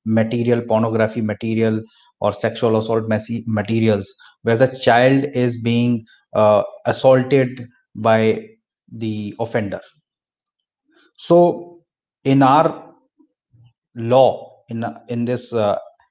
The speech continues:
poxo Act, not only the, uh, touching a child is offense, but even a child is not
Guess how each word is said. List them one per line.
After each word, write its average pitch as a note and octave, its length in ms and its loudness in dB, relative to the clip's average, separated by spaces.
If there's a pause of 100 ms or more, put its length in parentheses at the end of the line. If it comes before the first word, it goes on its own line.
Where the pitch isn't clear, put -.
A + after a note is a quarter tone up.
(280)
poxo C3+ 480 -2
Act, - 360 -4 (580)
not C3 320 2
only D3 680 2 (360)
the, B2+ 680 -4 (280)
uh, A2 220 0 (200)
touching E3 640 0
a C#3+ 120 -2
child C3+ 440 0
is C3 440 -6
offense, - 680 -4 (440)
but C3 480 -2 (420)
even C3 320 2
a C3+ 400 2 (460)
child C#3 400 2
is C#3 280 2
not C3+ 300 0